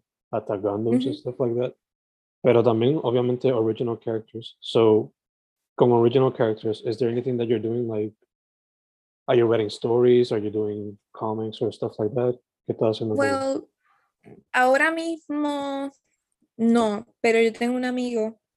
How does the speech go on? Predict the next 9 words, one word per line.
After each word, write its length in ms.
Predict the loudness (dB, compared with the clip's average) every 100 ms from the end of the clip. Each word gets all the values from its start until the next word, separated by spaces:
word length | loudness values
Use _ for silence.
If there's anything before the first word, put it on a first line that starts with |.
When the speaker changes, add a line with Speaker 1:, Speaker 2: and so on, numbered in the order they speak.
| _ _
Speaker 1:
Mm. 180 | -6 -6 -12 _ _ _ _ -20 _ _
Speaker 2:
este, 600 | -2 -2 -6 _ -8 -6
con 180 | -4 -6
quien 520 | -4 -4 -4 -6 -10 -12
yo 220 | -4 -4
hacía 260 | -2 -2
muchos 300 | -2 -2 -4
personajes, 920 | -6 -6 -4 -4 -2 -2 -2 -4 -4 -4
like, 280 | -6 -6